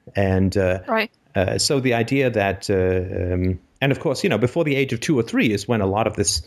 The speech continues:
Speaker 1: uh, personality is, is, is cemented, right? I mean, before the age of five in particular. And there's no conceivable way that a child of, of two or three or four is responsible for the emotional tone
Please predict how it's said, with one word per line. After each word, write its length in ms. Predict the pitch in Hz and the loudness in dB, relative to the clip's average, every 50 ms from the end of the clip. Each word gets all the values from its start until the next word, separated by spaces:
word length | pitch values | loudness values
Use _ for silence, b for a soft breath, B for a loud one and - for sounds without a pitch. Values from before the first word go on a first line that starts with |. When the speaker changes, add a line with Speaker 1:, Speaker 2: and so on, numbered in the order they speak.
| B B B B B B - 90 | B B B B B B -2 0
Speaker 1:
uh, 300 | 92 92 90 90 92 90 - | 2 4 4 4 2 2 0
personality 680 | - 117 104 - - 95 101 117 117 95 95 92 92 92 | 0 -2 0 2 2 2 2 2 2 4 4 4 4 4
is, 220 | 90 90 - - | 2 2 0 -2
is, 300 | - 98 95 90 - - | 0 0 0 0 0 0
is 360 | 92 87 - 98 95 92 87 | -2 0 0 0 0 0 0
cemented, 440 | - - 113 127 143 120 - 85 - | -2 -2 0 0 0 0 0 -2 -2
right? 180 | 92 95 101 98 | -2 -2 0 0
I 40 | 92 | 2
mean, 120 | 92 92 | 0 0
before 220 | - - - 104 | 0 -2 -2 0
the 100 | 98 92 | 2 2
age 140 | 90 90 - | 0 0 -2
of 60 | - | -4
five 280 | - 107 95 92 87 - | -2 -2 0 0 0 0
in 80 | 87 85 | -2 -2
particular. 440 | - - 170 165 - - 98 98 B B B B B B B B B B B B B - - - | -2 -2 -2 0 0 0 0 -2 B B B B B B B B B B B B B -10 -4 0
And 100 | 185 196 | 0 2
there's 120 | 214 196 | 2 2
no 180 | 220 214 214 208 | 2 2 2 2
conceivable 640 | 208 190 180 - - - 202 185 - 135 131 123 | 2 0 0 0 0 0 0 2 2 2 2 2
way 380 | 117 123 131 98 90 101 107 104 - | 2 2 0 0 0 -2 -2 0 -2
that 220 | 117 110 123 123 123 | -2 0 2 2 0
a 40 | |
child 560 | 123 123 - - 156 156 135 123 110 101 107 - - | 0 -2 -2 -2 0 0 2 2 0 0 -2 -2 -2
of, 280 | 107 101 92 - - - - | -2 -2 -2 -4 -6 -2 -2
of 180 | 104 95 - - | -2 0 -2 -2
two 260 | - - 185 160 - | 0 2 2 4 2
or 100 | 113 98 | 2 0
three 260 | - - 135 135 120 | -2 0 0 2 2
or 60 | 101 95 | 2 0
four 320 | - - 135 113 101 90 | 0 0 0 2 2 2
is 160 | 95 101 - - | 0 0 2 0
responsible 680 | 101 - - - 135 151 143 - - 95 90 87 - - b b b b b b b b b _ _ _ _ _ _ _ - - | 0 0 0 0 2 2 2 2 2 2 2 0 -4 -6 b b b b b b b b b _ _ _ _ _ _ _ -16 -14
for 240 | - - 110 101 101 | -8 -4 -2 0 2
the 100 | 98 98 92 | 2 2 2
emotional 440 | 95 98 98 95 - - 95 90 | 2 2 0 0 0 0 0 0
tone 420 | 90 - 104 92 90 90 90 87 | 0 0 2 2 4 4 4 2